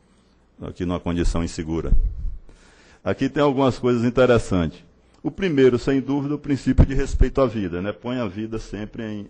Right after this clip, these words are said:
em primeiro lugar, né? Busque estar o tempo todo em seu melhor estado. Isso aqui é uma,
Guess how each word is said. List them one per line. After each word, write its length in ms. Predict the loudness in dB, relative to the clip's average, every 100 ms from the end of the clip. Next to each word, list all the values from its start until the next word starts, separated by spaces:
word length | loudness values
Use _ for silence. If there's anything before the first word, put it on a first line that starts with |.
| _ -14
em 80 |
primeiro 360 | -10 -6 -4 -4
lugar, 520 | -6 -2 0 0 -4 _ _ _ _ _ _ _ _
né? 180 | -8 -8
Busque 420 | -6 -8 -8 -10
estar 260 | -10 -2 -2
o 100 | -2
tempo 300 | -6 -8 -12
todo 320 | -6 -4 -4
em 80 | -6
seu 200 | -8 -8
melhor 360 | -6 -4 -4
estado. 680 | -6 -10 -4 -2 -2 -6 -16 _ _ _
Isso 180 | -20
aqui 140 | -20 -18
é 40 |
uma, 180 | -18